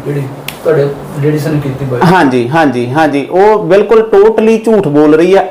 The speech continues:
Speaker 2: ਇੱਕ ਵੀ ਚੀਜ਼ ਉਹਦੇ ਚ ਸਾਬਤ ਕਰ ਦੇਣ,
Speaker 1: ਹੂੰ।
Speaker 2: ਕਿਉਂਕਿ ਕੋਈ ਵੀ ਆ,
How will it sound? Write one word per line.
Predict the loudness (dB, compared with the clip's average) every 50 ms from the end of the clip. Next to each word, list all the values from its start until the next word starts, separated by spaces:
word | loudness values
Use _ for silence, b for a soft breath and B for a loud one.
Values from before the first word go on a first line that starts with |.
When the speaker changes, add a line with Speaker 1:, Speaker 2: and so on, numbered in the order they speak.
| -2 0
Speaker 2:
ਇੱਕ | 0 0 0 0 0
ਵੀ | 2 4 4 2
ਚੀਜ਼ | 2 2 2 4 4 4
ਉਹਦੇ | 4 4 4 4 2
ਚ | 2
ਸਾਬਤ | -2 0 2 2 2 4 2 2 0 2
ਕਰ | 2 2 2 2
ਦੇਣ, | 2 0 0 0 -2
Speaker 1:
ਹੂੰ। | -4 -10 -20 -20 -20 -20 -16 -14 -2
Speaker 2:
ਕਿਉਂਕਿ | 0 2 2 2 0 -2 -2
ਕੋਈ | 0 2 4 4 4 4
ਵੀ | 2 2 2 4
ਆ, | 4 4 4 2 0 -2